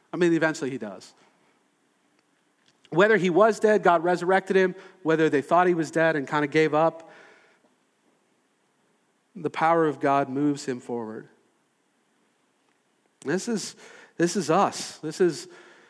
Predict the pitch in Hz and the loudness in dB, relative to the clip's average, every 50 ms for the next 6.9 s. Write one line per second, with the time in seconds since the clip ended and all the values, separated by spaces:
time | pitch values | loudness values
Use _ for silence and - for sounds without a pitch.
0 | _ _ - - 165 165 185 220 220 233 202 170 160 156 151 - - 156 147 135 | _ _ -6 -2 0 2 2 2 2 2 2 2 2 0 -2 -4 -4 -4 -2 -2
1 | 147 135 127 143 147 160 180 185 190 180 165 156 - - 170 151 - - 147 143 | -2 -2 -2 -2 0 0 0 0 0 0 0 -2 -2 -6 -10 -10 -8 -12 -12 -10
2 | 147 147 147 147 143 143 - 160 147 - 170 156 156 156 160 - 185 160 147 120 | -8 -6 -6 -4 -6 -6 -8 -10 -6 -2 -2 0 0 -2 -4 -6 -6 -6 -6 -6
3 | - 175 185 196 196 175 - 175 156 147 - - 190 190 - 190 160 160 160 165 | -2 2 2 4 2 2 0 -2 -4 -4 -2 -2 -2 0 0 -2 -4 -4 -4 -4
4 | 170 156 - 165 147 143 139 135 135 139 151 160 165 165 156 151 147 139 127 135 | -4 -4 -4 -6 -6 -6 -6 -6 -4 -2 0 0 0 -2 -4 -4 -6 -6 -6 -6
5 | 135 127 120 113 - _ - - _ _ _ _ _ - 147 156 156 147 151 143 | -6 -8 -8 -10 -12 _ -20 -20 _ _ _ _ _ -2 0 0 2 2 2 0
6 | - - - - - 190 196 190 208 208 - 220 226 226 214 - - | 0 -4 -10 -4 2 2 2 2 2 -2 0 0 0 0 -2 -6 -18